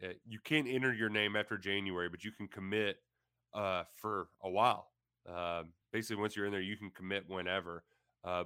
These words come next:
but players are just gonna wanna get in there for spring practice, which I'm assuming Dunn will wanna do. But a-, as for the actual high school football recruits, uh, as you said, it's into nut cutting time, and there's a, there's a handful of guys Kentucky's trying to get.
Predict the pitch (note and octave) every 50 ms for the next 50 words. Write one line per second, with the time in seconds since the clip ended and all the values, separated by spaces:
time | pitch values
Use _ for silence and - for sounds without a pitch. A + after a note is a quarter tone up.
0 | E2 - G2+ - - - A#2+ A#2 A2+ F#2+ G2+ G2 G2 - - G#2+ F#2+ F2+ F2 F2
1 | F2 E2 F#2+ F#2+ F2 F2+ F2 F2 E2+ E2 - - F2+ F2+ F2+ - - - F#2 F2
2 | E2+ D#2+ - - F#2 F2 E2+ - - E2+ E2 - - E2+ - F2+ E2+ E2+ - -
3 | F#2+ F#2 F2 F2 E2 E2 E2+ F2 E2+ E2 E2 E2 E2 E2+ E2+ E2 E2 D#2+ D#2+ F2
4 | F2 E2+ E2+ - _ _ _ _ _ _ _ _ _ _ - B2 B2 A#2 A#2 B2+
5 | C3+ D3 B2 B2+ C#3 D#3 D#3 - - E3 D3+ C3 A#2+ A#2+ C3+ C3+ - - C3 A2
6 | G2 - A#2 B2 C#3+ C#3 - - B2 A2 - - A2+ G#2 - G2+ F#2+ F#2+ F#2 F2+
7 | - - - G#2 F#2+ F#2+ G2 - - - - _ _ _ _ _ _ _ _ _
8 | _ _ - G2 G2+ G2+ G2 G#2+ A2 G2+ A2 A#2+ A#2 - - A#2 A2+ A2 G#2+ -
9 | G#2+ G#2+ A#2 A#2 G#2+ A2 A2+ A2 - - G#2 G2+ F#2 F#2+ F#2 G2+ F#2+ F#2 F#2+ G2+
10 | G#2 G#2 _ _ _ _ - A2 G#2+ G#2 G#2 G#2 G#2 G2+ G2+ G2 - _ _ _
11 | _ _ _ _ _ - A#2 A#2+ A#2 G#2+ B2 A#2+ A#2+ B2 A#2+ B2+ C3 B2+ A#2 A#2+
12 | G#2+ - C#3+ D#3+ F3+ F3+ - - E3 D#3 D3 C3 B2 B2 B2 B2 B2 B2 A#2+ -
13 | - A#2 G#2+ - A#2+ A#2 - A2+ A2 G#2+ - - - - - B2+ A#2+ A#2 A#2 A#2
14 | A#2 A2+ - G2+ G2+ F#2+ - G#2+ G#2+ G#2+ G#2+ G#2